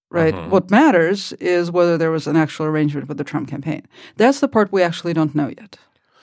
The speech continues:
Speaker 2: Okay, let me just push back a little bit
Speaker 1: Okay.
Speaker 2: and say that if a, if a foreign power is actively trying to meddle in an American election, it still seems to matter, no?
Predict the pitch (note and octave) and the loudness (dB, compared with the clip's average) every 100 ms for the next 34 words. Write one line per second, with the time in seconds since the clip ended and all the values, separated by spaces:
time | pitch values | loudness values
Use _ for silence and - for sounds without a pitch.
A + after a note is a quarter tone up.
0 | _ _ _ - - A2+ A2+ A#2 A2 - | _ _ _ -14 -4 -2 0 -2 -4 -8
1 | A2 - G#2 A#2+ D3 D3 D3 D3+ A3+ A3+ | -8 -2 -2 -2 -6 -10 -6 -4 -2 -2
2 | F3+ B2+ B2 A2+ G#2+ _ _ _ _ _ | 0 2 2 2 0 _ _ _ _ _
3 | _ _ - C#3 C3 A#2 G#2+ A2 A2 G#2+ | _ _ -4 -4 0 0 0 -2 -4 -4
4 | F#2 - C3+ C3 A#2 G#2+ G#2+ F#2 F2 E2 | -6 -2 2 2 0 -2 -4 -2 -2 -4
5 | E2 E2+ _ _ _ - A2 F#2+ - A2 | -8 -10 _ _ _ -4 -4 -4 -4 -4
6 | G#2 G2+ G#2 - G2 F#2 F2 F2+ F2+ F2+ | -4 -6 -6 -4 -4 -4 -8 -6 -6 -6
7 | F2 F2 E2+ E2 E2+ E2+ F2 F2 E2+ D#2 | -8 -8 -8 -10 -12 -8 -6 -8 -10 -8
8 | E2 - F2 D#2+ G#2 - D#3 C#3+ A2+ F#2+ | -8 -8 -12 -12 -14 -2 0 0 -4 -4
9 | D2+ F2+ C#3 A2 D#2+ E2 E2+ A#2 | -8 -6 -4 -4 -6 -8 -6 -8